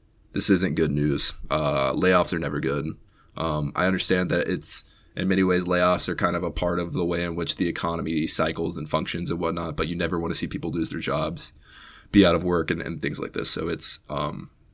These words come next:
definitely breaks my heart. Shout out to all the people that are out there, especially, I, s-, I saw many tweets. Uh, I don't know the,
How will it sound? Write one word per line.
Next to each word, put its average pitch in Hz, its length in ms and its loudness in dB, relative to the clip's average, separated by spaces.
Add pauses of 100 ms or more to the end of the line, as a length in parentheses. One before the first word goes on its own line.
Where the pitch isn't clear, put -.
(120)
definitely 104 260 6
breaks 92 220 4
my 87 100 0
heart. 87 280 2
Shout 90 180 4
out 85 80 0
to 78 60 0
all 87 100 2
the 90 40 0
people 82 260 0
that 82 80 0
are 82 100 2
out 80 180 -2
there, 85 120 0
especially, 90 460 0
I, - 60 2
s-, - 180 0
I 92 120 -2
saw 98 180 2
many 87 200 0
tweets. 82 500 -2
Uh, 80 260 2
I - 20 -2
don't 95 140 0
know 87 180 -2
the, - 120 -10